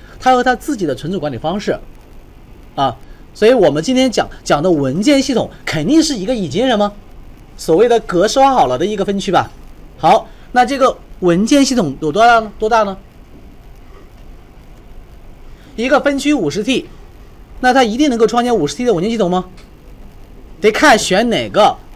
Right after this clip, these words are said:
哪种是不是文件系统啊？好，这里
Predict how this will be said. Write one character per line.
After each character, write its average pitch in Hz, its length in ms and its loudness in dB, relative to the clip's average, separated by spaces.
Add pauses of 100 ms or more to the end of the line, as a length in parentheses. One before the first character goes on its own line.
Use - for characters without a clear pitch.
(560)
哪 170 220 0
种 233 240 2 (120)
是 - 120 -10
不 185 60 -2
是 156 60 0
文 139 60 -4
件 147 100 -2
系 143 60 -8
统 127 120 -4
啊？ 113 160 -4 (540)
好， 151 260 0 (460)
这 320 120 2
里 294 220 0